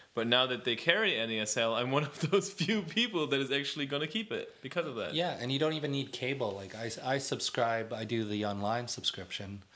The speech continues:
Speaker 2: and it is, it's kinda costly. It's twenty dollars a month, but I get, like, Saturday, like, all, the weekends, it's just nonstop soccer.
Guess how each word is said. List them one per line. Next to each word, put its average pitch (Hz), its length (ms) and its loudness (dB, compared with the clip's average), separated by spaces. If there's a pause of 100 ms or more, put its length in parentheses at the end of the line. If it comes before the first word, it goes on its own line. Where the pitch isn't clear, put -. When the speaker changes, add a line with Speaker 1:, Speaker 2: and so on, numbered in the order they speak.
(300)
Speaker 2:
and 113 160 2
it 117 220 0
is, 160 240 0
it's 123 160 -4
kinda 143 280 0
costly. 85 480 -8
It's 90 180 -4
twenty 110 240 -2
dollars 104 340 -2
a 92 60 -6
month, 107 320 -4 (400)
but 101 340 -2
I 120 140 0
get, 117 260 -6
like, 95 220 -10 (580)
Saturday, 131 500 0
like, 131 220 0
all, 135 240 -4
the 123 80 -2
weekends, 170 520 2
it's 113 100 -6
just - 200 -4
nonstop 110 680 0
soccer. 98 540 -6